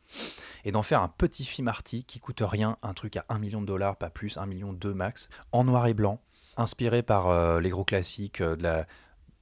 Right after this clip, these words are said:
Enfin, j'allais dire, simili nouvelle vague française, parce qu'on a Alphaville de Jean-Luc Godard, le film de science-fiction en noir et blanc.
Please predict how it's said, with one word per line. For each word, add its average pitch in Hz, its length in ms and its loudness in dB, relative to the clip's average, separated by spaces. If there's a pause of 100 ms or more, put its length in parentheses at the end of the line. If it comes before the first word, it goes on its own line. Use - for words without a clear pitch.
(200)
Enfin, - 140 -6
j'allais 90 180 -4
dire, 85 160 -4
simili 117 360 0
nouvelle 107 260 2
vague 101 160 2
française, 110 380 2
parce - 160 -4
qu'on 90 120 -6
a 85 60 2
Alphaville 104 540 0
de 92 80 0
Jean-Luc 90 260 -2
Godard, 98 360 4
le 87 80 2
film 90 180 -4
de 82 60 -4
science-fiction 87 540 -4
en 87 60 2
noir 82 180 2
et 85 40 2
blanc. 104 300 4